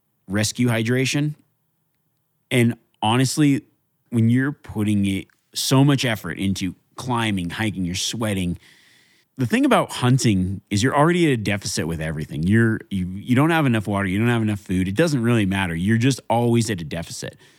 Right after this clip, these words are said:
So anything that I can just use to flip the script a little bit, just those little tiny things that give me an edge, I'm all about that. And so I, I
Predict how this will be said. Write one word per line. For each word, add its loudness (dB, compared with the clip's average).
So -2
anything 4
that 2
I -2
can 2
just 0
use 0
to -8
flip -4
the -4
script -4
a -6
little -2
bit, -12
just -6
those -2
little 2
tiny 0
things -2
that -6
give -2
me 2
an 0
edge, -4
I'm 0
all -2
about -8
that. -8
And 4
so 2
I, 2
I -2